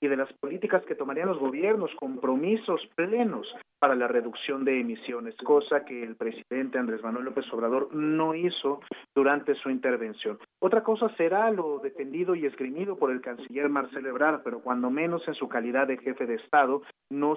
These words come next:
se manifestó de manera plena dicho compromiso. Ahora, vale la pena mucho pensar en términos de política real desde la teoría de las relaciones internacionales. El presidente Joe Biden junior no estuvo presente durante la intervención del presidente López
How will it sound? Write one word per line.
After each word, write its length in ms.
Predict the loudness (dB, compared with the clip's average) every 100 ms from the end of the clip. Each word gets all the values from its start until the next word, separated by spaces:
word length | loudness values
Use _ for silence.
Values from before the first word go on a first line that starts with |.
| 0
se 80 | -2
manifestó 680 | -2 -6 -4 -6 0 2
de 100 | 2
manera 360 | 0 0 2 2
plena 400 | 0 0 -2 -4
dicho 280 | -4 -4 -4
compromiso. 680 | -4 -4 -4 -2 -2 -4 -4
Ahora, 440 | 0 4 4 2 -8 _ _ -2
vale 220 | 0 2
la 160 | 2
pena 240 | 4 2 0
mucho 260 | -4 -4
pensar 380 | -2 -4 0 0
en 120 | 0
términos 400 | 0 -2 -2 -4
de 60 | -6
política 440 | -4 -6 -6 -4
real 380 | -2 0 2 2
desde 220 | 2 -4
la 80 | -6
teoría 220 | -6 0
de 80 | 2
las 140 | 2 0
relaciones 480 | -6 -6 -6 -6
internacionales. 840 | -6 -6 -6 -6 -6 0 2 4 2 -2 -20 _ _
El 120 | -2
presidente 420 | 0 0 0 0 2
Joe 260 | 4 6
Biden 200 | 4 -2
junior 440 | -4 -4 -2 -2 -4 -10 _ -6
no 280 | 0 4 2
estuvo 440 | 0 -6 -6 -6
presente 720 | -6 -8 0 0 0 -2 -2
durante 380 | -2 -2 -2 -2
la 100 | -6
intervención 640 | -6 -6 -6 -8 -4 0 0
del 120 | 0
presidente 400 | -4 -6 -4 0
López 280 | 0 0